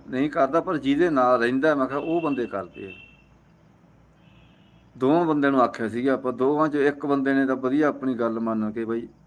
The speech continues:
ਕੰਟਰੋਲ ਕਰ ਲਿਆ, ਮੁੰਡਾ ਵਧੀਆ ਹੈਗਾ, ਵੀ ਆਪਦਾ ਹਿਸਾਬ 'ਚ ਹੋ ਗਿਆ। ਤੇ ਕਈ ਬੰਦੇ ਸੀ, ਇੱਕ ਭਰਾ ਕਹਿੰਦਾ, "ਹਾਂ, ਮੇਰਾ ਮੁੰਡਾ ਤਾਂ ਗਿੱਲੇ ਗੋਹੇ 'ਤੇ ਪੈਰ ਨਹੀਂ ਧਰਦਾ, ਜਿੱਥੇ ਮਰਜ਼ੀ ਬੈਠਾ ਰਹੇ।" ਮੈਂ ਕਿਹਾ, "ਬਾਈ ਠੀਕ ਆ ਫਿਰ।" ਆਪਦੇ ਚਿੱਤ 'ਚ ਆ ਕੇ ਮੈਂ ਕਿਹਾ, "ਰੂੜੀਆਂ 'ਤੇ ਭੰਗੜਾ ਪਾਉਂਦਾ ਉਹ।"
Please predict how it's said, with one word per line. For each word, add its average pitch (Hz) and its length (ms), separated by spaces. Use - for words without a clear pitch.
ਕੰਟਰੋਲ 110 400
ਕਰ 110 180
ਲਿਆ, 113 220
ਮੁੰਡਾ 107 280
ਵਧੀਆ 107 360
ਹੈਗਾ, 95 180
ਵੀ 113 140
ਆਪਦਾ 110 260
ਹਿਸਾਬ 113 360
'ਚ 104 140
ਹੋ 107 140
ਗਿਆ। 117 160
ਤੇ - 80
ਕਈ 180 280
ਬੰਦੇ 156 300
ਸੀ, 143 200
ਇੱਕ 156 220
ਭਰਾ 139 260
ਕਹਿੰਦਾ, 139 240
"ਹਾਂ, 123 180
ਮੇਰਾ 131 340
ਮੁੰਡਾ 131 280
ਤਾਂ 123 100
ਗਿੱਲੇ 120 360
ਗੋਹੇ 123 240
'ਤੇ 127 100
ਪੈਰ 123 240
ਨਹੀਂ 120 140
ਧਰਦਾ, 120 420
ਜਿੱਥੇ 123 300
ਮਰਜ਼ੀ 123 380
ਬੈਠਾ 123 360
ਰਹੇ।" 123 200
ਮੈਂ 120 140
ਕਿਹਾ, 120 120
"ਬਾਈ 123 140
ਠੀਕ 110 300
ਆ 117 100
ਫਿਰ।" 110 160
ਆਪਦੇ 117 320
ਚਿੱਤ 123 240
'ਚ 117 100
ਆ 117 60
ਕੇ 120 120
ਮੈਂ 123 100
ਕਿਹਾ, 123 100
"ਰੂੜੀਆਂ 113 360
'ਤੇ 123 100
ਭੰਗੜਾ 120 340
ਪਾਉਂਦਾ 98 280
ਉਹ।" 95 180